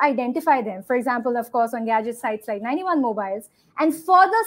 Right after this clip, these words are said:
segment them based on their search behavior and customize your ads for greater impact. So that's something that we sort of follow very closely, um, adopting a scientific way to marketing. The other thing that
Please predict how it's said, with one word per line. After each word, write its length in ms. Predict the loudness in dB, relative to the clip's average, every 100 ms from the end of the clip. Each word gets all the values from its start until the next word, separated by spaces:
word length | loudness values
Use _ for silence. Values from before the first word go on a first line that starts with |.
| 0
segment 420 | 0 2 2 2
them 220 | 0 -2
based 260 | -2 -4 -4
on 140 | -4
their 120 | -4
search 400 | -4 0 0 0
behavior 600 | -4 -2 -2 -2 -4 -4 -8 _ _ -2
and 240 | 0 4
customize 640 | 4 4 0 -2 0 0
your 120 | 0 2
ads 360 | 2 2 -2
for 100 | -8
greater 300 | -6 -6 -6
impact. 460 | -10 -12 -14 -16 -18 _ _ _ _ _ _ _ _
So 200 | -2 4
that's 240 | 6 4
something 340 | 2 -2 0 0
that 180 | 0
we 120 | -2 -2
sort 220 | -2 -2
of 180 | -4 -6 -20 _ 0
follow 380 | 4 6 8 6
very 420 | 4 0 -2 0
closely, 520 | 4 4 2 -4 -12 -16 _ -14 -6
um, 460 | -2 0 0 -4 -12 _ _ 2
adopting 380 | 4 4 2
a 60 | -4
scientific 460 | -4 -4 -4 -6 -4
way 120 | -4
to 100 | -4
marketing. 500 | -6 -8 -14 -16 -18 _ _ _ _
The 140 | -4 0
other 240 | 2 6 6
thing 200 | 4 -4
that 100 | 0